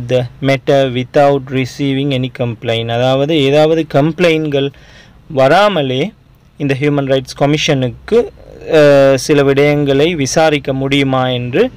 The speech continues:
அஹ், என்ற கேள்வி உங்களுக்கு இருக்கும். அதற்குரிய பதில் தான் ஆம். The, uh, the commission can investigate and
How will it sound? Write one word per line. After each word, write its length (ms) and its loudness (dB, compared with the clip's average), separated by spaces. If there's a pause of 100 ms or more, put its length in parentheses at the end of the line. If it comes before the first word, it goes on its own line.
(760)
அஹ், 260 0
என்ற 200 2
கேள்வி 380 2
உங்களுக்கு 340 0
இருக்கும். 260 -2
அதற்குரிய 360 0
பதில் 240 -2
தான் 200 2
ஆம். 340 0 (920)
The, 120 2
uh, 760 -8
the 100 2
commission 540 0
can 200 -2
investigate 920 -2
and 320 -2